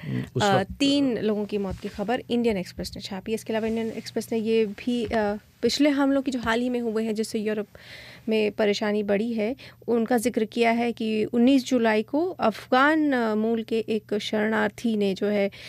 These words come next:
Speaker 2: वो चाकू और कुल्हाड़ी से हमला किया था जर्मनी में कुछ लोगों
Speaker 1: Yeah.
Speaker 2: को पर। वहीं चौदह जुलाई दो हज़ार सोलह में एक बास्टिल डे आयोजन पर नीस में, फ्रांस
Speaker 1: नीस
Speaker 2: में
Speaker 1: में
Speaker 2: जो
Speaker 1: हमला
Speaker 2: हमला
Speaker 1: हुआ था,
Speaker 2: हुआ था,
Speaker 1: फ्रांस
Speaker 2: उसमें
Speaker 1: में, जी।
Speaker 2: चौरासी लोगों की मौत हो गई थी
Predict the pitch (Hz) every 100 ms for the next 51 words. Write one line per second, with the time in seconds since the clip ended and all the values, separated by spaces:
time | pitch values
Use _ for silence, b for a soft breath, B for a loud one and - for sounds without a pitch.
0 | B B 202 202 202 - 214 208 - 220
1 | 202 202 214 202 208 214 196 208 208 202
2 | 196 - 196 190 202 202 202 226 233 240
3 | 226 - 202 202 202 202 - 233 - -
4 | 262 - B B B 226 220 247 233 285
5 | 294 240 247 240 240 262 262 - 208 214
6 | 208 202 - 226 240 240 214 - - 233
7 | 233 208 202 202 233 220 214 202 202 202
8 | 202 - - - - 226 220 208 202 196
9 | 202 269 262 196 185 269 294 302 127 233
10 | 214 98 101 87 98 98 185 - 214 -
11 | 214 214 190 202 202 208 202 208 202 196
12 | 208 202 220